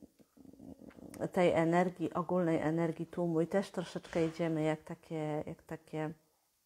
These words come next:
owieczki na wi-, na, na, <laughs> na rzeź. Jesteśmy,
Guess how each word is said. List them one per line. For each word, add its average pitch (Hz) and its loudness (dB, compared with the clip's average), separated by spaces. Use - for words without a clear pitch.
owieczki 180 0
na 156 0
wi-, 165 -6
na, 160 0
na, 175 4
<laughs> 185 0
na 220 10
rzeź. 165 2
Jesteśmy, 170 -4